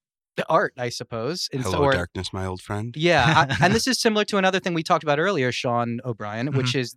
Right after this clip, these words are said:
Speaker 1: Empire, right? Empire is the Andy Warhol experimental video, if
Speaker 3: Oh,
Speaker 1: you
Speaker 3: yeah,
Speaker 1: will,
Speaker 3: okay.
Speaker 1: of just the, uh, picture of a frame on the Emp-, Empire State Building for I don't know how long.
Speaker 3: Right.
Speaker 2: Hmm.
Speaker 1: It could be an hour or so, and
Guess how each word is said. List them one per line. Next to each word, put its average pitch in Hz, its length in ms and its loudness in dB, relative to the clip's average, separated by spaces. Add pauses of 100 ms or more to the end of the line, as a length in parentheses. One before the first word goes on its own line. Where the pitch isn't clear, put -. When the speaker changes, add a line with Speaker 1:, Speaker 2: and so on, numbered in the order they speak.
Speaker 1:
Empire, 107 540 -2
right? 123 340 0
Empire 127 400 0
is 117 200 -4
the 117 120 -4
Andy 117 240 -4
Warhol 110 760 -2 (500)
experimental 127 760 0
video, 120 300 -2
if - 40 4
Speaker 3:
Oh, 180 180 8
Speaker 1:
you 156 80 0
Speaker 3:
yeah, 139 200 4
Speaker 1:
will, 139 80 4
Speaker 3:
okay. 113 220 -2 (300)
Speaker 1:
of 113 440 -2
just - 400 -4
the, 117 600 -6
uh, 113 300 -4
picture 151 300 -2
of 131 240 0
a 131 40 -10
frame 151 340 0
on 127 100 -2
the 127 120 -2
Emp-, 123 140 -4 (260)
Empire 131 260 -4
State 127 200 -4
Building 117 200 -6
for 113 220 -6
I 117 100 -6
don't 117 100 -6
know 104 60 -8
how 104 140 -6
long. 107 360 -6
Speaker 3:
Right. 113 260 -4 (300)
Speaker 2:
Hmm. 92 60 -10 (200)
Speaker 1:
It 151 80 -12
could 147 100 -6
be 120 100 -6
an 110 60 -8
hour 113 240 -4
or 101 60 -8
so, 104 140 -12
and 98 80 -18